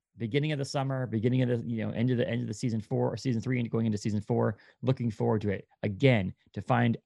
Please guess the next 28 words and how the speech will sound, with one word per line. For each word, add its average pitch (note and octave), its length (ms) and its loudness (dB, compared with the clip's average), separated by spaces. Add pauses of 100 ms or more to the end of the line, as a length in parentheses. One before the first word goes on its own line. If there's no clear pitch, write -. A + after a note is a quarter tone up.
all D#3 220 8
this D3+ 160 4
information C3 460 0
out A#2 80 2
and A2+ 80 0
get - 160 0
notified A#2 680 4 (240)
when C3 200 0
a C3+ 80 2
new B2+ 160 0
episode A#2+ 320 -4
comes G#2+ 200 -4
out, G2 200 -4 (320)
subscribe A#2 760 0
on G#2+ 160 -6
Apple G#2+ 260 -6
Podcasts, G2 560 -6
follow C3+ 360 4
us A#2 200 -2
on G#2 200 -4
Apple G#2+ 400 -4
or, G#2+ 140 0
uh, G2 100 -2
Spotify G#2+ 480 -2
Podcasts, F#2+ 500 -8 (220)
subscribe B2 640 0
on A2+ 220 0
YouTube, A2+ 560 2